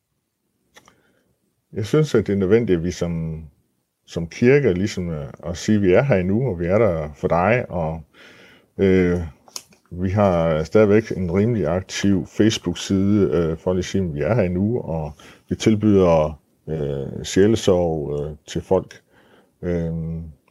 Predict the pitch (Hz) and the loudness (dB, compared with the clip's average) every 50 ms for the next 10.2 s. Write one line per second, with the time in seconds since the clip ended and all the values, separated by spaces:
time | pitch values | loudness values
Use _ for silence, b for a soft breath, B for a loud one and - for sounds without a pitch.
0 | _ - 98 104 95 90 - 120 113 110 107 - - - 92 - 131 123 - 120 | _ -4 -2 -2 -2 0 2 4 4 4 2 2 -2 -2 0 2 0 2 2 0
1 | 110 - - 98 87 98 104 - - 101 87 - - 92 92 95 95 - - 85 | 0 2 -2 0 0 0 -2 -2 -2 -4 -4 -2 -4 -4 -2 -2 -2 -2 -4 -6
2 | 85 78 73 73 73 80 82 - 107 117 135 - - 98 92 95 95 - - - | -8 -8 -8 -10 -12 -12 -6 -4 -4 -4 -4 -4 -4 -2 -2 -2 -4 -4 -8 -10
3 | - - - 113 101 107 110 98 - - 113 117 110 - - 98 98 110 113 95 | -10 -6 -6 -4 2 2 2 2 2 2 2 2 2 2 -2 -2 2 2 2 2
4 | - - - 123 110 85 85 - _ _ _ - 110 98 95 107 117 104 90 80 | 2 4 4 4 4 2 -4 -12 _ _ _ -6 -6 -4 0 2 2 2 2 0
5 | 82 78 b b b b b b b b b b _ - - - - 101 92 95 | -4 -8 b b b b b b b b b b _ -14 -6 -2 0 0 2 4
6 | 101 101 95 107 104 98 92 85 92 92 90 85 - 90 85 82 80 78 85 85 | 2 2 2 2 2 2 2 2 0 -2 -2 0 0 0 0 0 -2 -4 -4 -2
7 | 95 101 - 95 87 80 87 90 - - 80 78 - - 73 80 80 b b b | -2 -2 0 2 2 2 0 -2 -4 -8 -10 -6 -6 -6 -6 -6 -10 b b b
8 | b b b b b b b b _ - - - - 107 101 101 101 95 87 87 | b b b b b b b b _ -20 -20 -6 0 2 4 4 4 2 0 -2
9 | 85 85 87 87 85 - - 87 82 80 - 98 95 90 - - - 82 78 78 | -2 -2 -2 -2 -2 -2 -6 -8 -8 -2 2 2 2 2 0 -4 -4 -2 -2 -2
10 | 73 71 71 73 | -2 -4 -4 -6